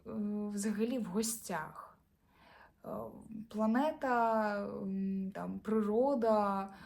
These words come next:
вас оберігає, е, якісь ресурси дає,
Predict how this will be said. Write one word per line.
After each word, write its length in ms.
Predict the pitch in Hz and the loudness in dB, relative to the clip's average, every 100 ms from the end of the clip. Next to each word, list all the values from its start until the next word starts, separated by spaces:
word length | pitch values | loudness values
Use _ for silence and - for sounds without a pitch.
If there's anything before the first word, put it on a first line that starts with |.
| - | -10
вас 680 | - 180 185 208 196 - - - | -6 -2 0 0 -2 -6 -8 -6
оберігає, 1200 | 190 196 185 175 175 220 269 247 233 226 220 214 - - | -2 -2 -2 -4 -4 0 0 0 0 0 0 -2 -12 -14
е, 160 | - 180 | -8 -6
якісь 440 | 180 185 190 - | -4 -4 -4 -4
ресурси 920 | 220 185 180 - 208 254 285 - 262 233 | -6 -6 -6 -6 -4 -4 -4 -6 -2 2
дає, 760 | 220 220 214 208 214 214 202 | 2 2 0 0 0 0 -2